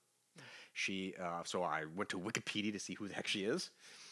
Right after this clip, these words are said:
Speaker 2: She is an academic writer and visual artist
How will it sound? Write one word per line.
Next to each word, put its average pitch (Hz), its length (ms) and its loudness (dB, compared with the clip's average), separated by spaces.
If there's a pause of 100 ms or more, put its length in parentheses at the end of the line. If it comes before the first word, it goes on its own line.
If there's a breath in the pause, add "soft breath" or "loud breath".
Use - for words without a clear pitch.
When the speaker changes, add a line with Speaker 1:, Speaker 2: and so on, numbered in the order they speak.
(400 loud breath)
Speaker 2:
She - 200 2
is 135 160 4
an 120 80 4
academic 123 480 2
writer 110 340 2
and 98 120 -4
visual 110 300 0
artist 95 440 0